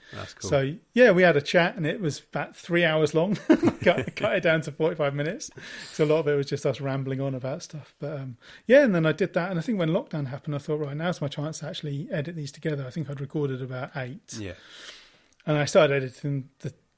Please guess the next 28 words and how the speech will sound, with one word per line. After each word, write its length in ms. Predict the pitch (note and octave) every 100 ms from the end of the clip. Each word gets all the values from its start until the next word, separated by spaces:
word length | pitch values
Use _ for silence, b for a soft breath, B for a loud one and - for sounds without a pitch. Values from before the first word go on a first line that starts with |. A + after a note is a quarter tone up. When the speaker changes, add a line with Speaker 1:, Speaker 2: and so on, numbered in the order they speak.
| G#3+
Speaker 2:
editing 480 | C#3+ C#3 - D3
them 160 | C#3 B2+
down. 220 | C#3+ C#3
Some 260 | C#3 F3 E3
of 60 |
them 160 | D3 C#3+
couldn't 300 | C#3 - C#3+
really 180 | E3 C#3
be 60 | B2+
salvaged. 560 | - D3 C#3 C3+ C3+
One 200 | D3 D#3+
of 80 | D3+
them 140 | D3 C3
was 100 | B2
just, 160 | D3
the 60 | D3+
band 220 | C#3+ C#3+
was 100 | C3
so 360 | - - D#3 C3
pissed 360 | A#2 D3+ C#3 -
when 80 | D3
they 100 | C3+
did 180 | D3+ C#3+
it 220 | C#3+ D#3
that 140 | D3 E3
it 80 |
was 220 | D3 C#3 -
just, 420 | D#3 B2+ -